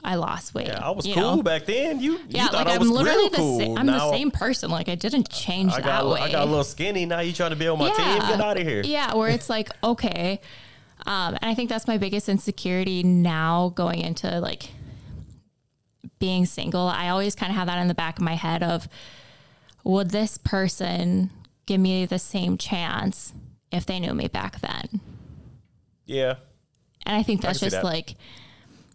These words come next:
Speaker 1: you know, my, my old self or whatever,
Speaker 2: Mm-hmm.
Speaker 1: where, like,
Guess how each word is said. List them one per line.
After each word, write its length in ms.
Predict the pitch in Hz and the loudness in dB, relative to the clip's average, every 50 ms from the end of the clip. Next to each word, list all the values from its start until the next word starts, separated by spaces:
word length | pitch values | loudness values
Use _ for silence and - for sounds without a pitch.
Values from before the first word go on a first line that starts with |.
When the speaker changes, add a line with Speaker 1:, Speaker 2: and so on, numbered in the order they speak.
| - | -8
Speaker 1:
you 120 | - 180 185 | -4 -2 0
know, 120 | 180 175 | 2 4
my, 320 | 180 156 160 170 156 - - | 2 2 2 0 -2 -2 -2
my 220 | - - 165 160 | -2 -2 -2 -2
old 220 | - - 160 160 - | -2 -2 -2 -2 -4
self 260 | - - - 170 - | -4 -4 -4 -2 0
or 80 | 175 170 | 0 0
whatever, 480 | 170 175 180 185 - 202 208 214 220 214 | 0 0 0 -2 0 0 0 0 0 0
Speaker 2:
Mm-hmm. 80 | 214 180 | 0 0
Speaker 1:
where, 320 | 175 180 180 175 175 165 | 0 0 0 0 0 0
like, 240 | 165 165 170 - | -2 -2 -4 -6